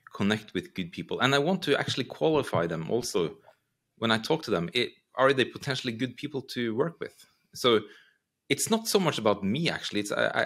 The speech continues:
I want to understand who's on the other side. Is it something, someone I, I want in my network and I want to, to, yeah, to potentially work with? So, and that's a very different mindset than sort of going in and sort of pitching, pitching, pitching.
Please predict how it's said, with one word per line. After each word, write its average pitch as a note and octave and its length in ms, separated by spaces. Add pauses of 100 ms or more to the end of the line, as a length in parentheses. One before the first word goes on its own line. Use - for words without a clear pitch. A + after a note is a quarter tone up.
(100)
I - 20
want C#3+ 320
to A2 200
understand G#2 540
who's G#2+ 180
on G2+ 100
the F#2+ 100
other F#2+ 160
side. G2 420 (460)
Is B2 160
it A2+ 100
something, A2 540
someone A#2+ 320
I, G#2 140
I G2 140
want G#2+ 400
in G#2+ 80
my G2 100
network B2 560
and G2+ 100
I F2+ 60
want G2+ 300
to, F2 460
to, D#2+ 500 (320)
yeah, - 160 (100)
to - 100
potentially G2 440
work D#3 260
with? - 140 (800)
So, G2+ 400 (1080)
and B2+ 160
that's F3+ 120
a E3 40
very C3+ 280
different C#3+ 280
mindset G#2 380
than F2 120
sort F2 140
of E2+ 80
going F#2+ 300
in A2 160
and E2+ 120
sort F2 140
of E2+ 180
pitching, G#2+ 320
pitching, G2 300
pitching. - 480